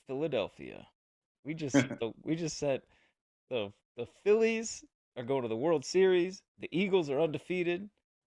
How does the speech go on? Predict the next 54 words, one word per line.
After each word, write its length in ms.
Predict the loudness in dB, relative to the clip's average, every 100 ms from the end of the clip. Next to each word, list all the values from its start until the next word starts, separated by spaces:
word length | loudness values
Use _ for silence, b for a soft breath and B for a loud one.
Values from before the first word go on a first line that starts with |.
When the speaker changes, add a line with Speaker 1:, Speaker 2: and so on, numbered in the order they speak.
| _
Speaker 1:
The 60 | -8
Philadelphia 540 | 0 4 6 4 0
Union 460 | 0 2 2 0 -2
are 80 | -2
one, 460 | 0 -4 -4 -8 -8
one 360 | -4 -2 -2
win 120 | -2
away 340 | 0 4 6 4
from 200 | 0 -6
the 100 | -2
M 120 | 0
L 140 | 2 4
S 160 | 2
Cup. 300 | 2 0 0 _ _ _ _ _ _ _ _ _ -16
The 60 | -2
seventy-sixers, 840 | 2 2 2 -2 0 0 0 2
I 80 | 2
don't 100 | 2
know 60 |
what's 140 | -2 -2
going 180 | 0 0
on 120 | 0
with 100 | 0
them, 160 | 0
but 100 | 0
they're 80 | -4
probably 240 | 4 4 6
gonna 140 | 2
win 140 | -2
the 60 | -2
title. 460 | 4 4 4 -2 -6 _ _ _ _ -14
The 80 | -6
Flyers 720 | 6 8 8 6 0 -4 -16 -20 -10
figured 240 | -6 0 6
out 140 | 6
how 80 | 6
to 80 | 0
play 200 | 2 2
hockey. 480 | 4 2 2 -4 -4
Like, 220 | 0 0
so, 200 | 4 2 2
Speaker 2:
<laughs> 40 |
Speaker 1:
something's 400 | 0 4 4 4
going 240 | 6 8
on 180 | 8 6
here. 180 | 6 4
Speaker 2:
And 80 | 8
you 40 | 10
Speaker 1:
Like, 60 |
the 40 | 12
Speaker 2:
guys 140 | 12
Speaker 1:
water 140 | 12 12
Speaker 2:
lead 160 | 12
the, 160 | 12 8